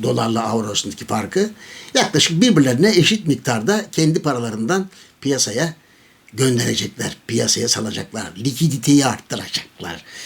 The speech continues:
canlarım. Avrupa Merkez Bankası yükselen tahvil faizlerini kontrol altında tutmak için yılın ikinci çeyre-, ikinci çeyreğinde tahvil alımlarını kayda değer ölçüde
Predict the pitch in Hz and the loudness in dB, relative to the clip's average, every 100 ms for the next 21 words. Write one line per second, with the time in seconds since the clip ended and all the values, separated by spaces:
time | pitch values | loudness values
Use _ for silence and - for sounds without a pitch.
0 | - - 110 104 98 82 - _ - - | -18 -8 -4 -4 -4 -6 -12 _ -20 -18
1 | - - - - 165 220 240 220 190 240 | -16 -16 -6 2 6 6 8 6 6 4
2 | 226 180 143 127 120 127 - 185 214 160 | 4 4 4 2 -2 2 4 4 4 4
3 | 156 175 - 147 139 131 120 117 113 131 | 4 2 2 2 2 2 -2 -4 -2 -4
4 | 120 151 143 113 104 110 - 117 101 - | 0 2 2 -2 -6 -12 -10 -10 -8 -4
5 | 190 127 127 123 147 135 147 - 110 107 | -2 -2 -2 0 -2 0 -2 0 -2 -2
6 | 107 - 117 131 - 104 101 98 117 190 | -6 -8 -4 -2 -2 -4 -4 -2 2 2
7 | 190 - - - - 139 143 208 156 127 | 0 -16 -20 -8 0 2 4 4 4 2
8 | 110 110 - 120 120 156 131 117 147 - | -2 -6 -4 -2 0 0 2 2 0 0
9 | 113 185 | 0 0